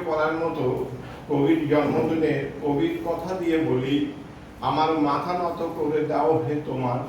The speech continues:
চরণ ধুলার পর।" যার কথা দিয়ে শুরু করছি, শেষে বলবো তার নাম। "তিন জোড়া লাঠির ঘায়ে রবীন্দ্র রচনা বলে লুটোয় পাপোশে।"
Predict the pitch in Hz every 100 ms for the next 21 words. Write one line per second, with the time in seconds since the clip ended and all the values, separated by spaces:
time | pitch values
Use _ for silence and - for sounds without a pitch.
0 | - 110 107 113 113 117 - - - -
1 | - - - - - - - - - -
2 | - - - - - - - - - -
3 | - - - - - - - - - -
4 | - - - - 160 - 202 208 214 220
5 | 202 190 190 214 220 - - 143 - -
6 | 160 160 185 175 180 185 185 175 151 123
7 | 120 110 - - - - - - - -
8 | - - - - - - - - - -
9 | - - 170 208 208 208 208 202 196 170
10 | 170 202 208 139 156 170 123 123 - -
11 | - - 110 110 139 170 175 175 180 170
12 | 165 - 175 175 175 180 175 160 160 160
13 | 165 170 143 127 - 139 - -